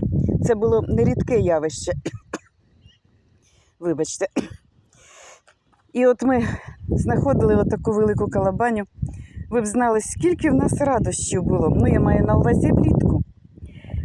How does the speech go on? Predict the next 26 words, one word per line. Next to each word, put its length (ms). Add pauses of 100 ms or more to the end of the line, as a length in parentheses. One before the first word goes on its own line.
(160)
Хто 160
мав 200
гумові 600
чоботи, 540
ну, 340
хто 240
був 260
заможніший, 840
ніж 280
я, 160 (1040)
то 100
виходили 720 (600)
у 80
гумових 480
чоботах. 540 (680)
А 80
хто 300
ні, 260 (240)
навпаки, 600
ми 140
босоніж. 760 (380)
Так 180
я 80
вам 160
скажу, 540
ми, 360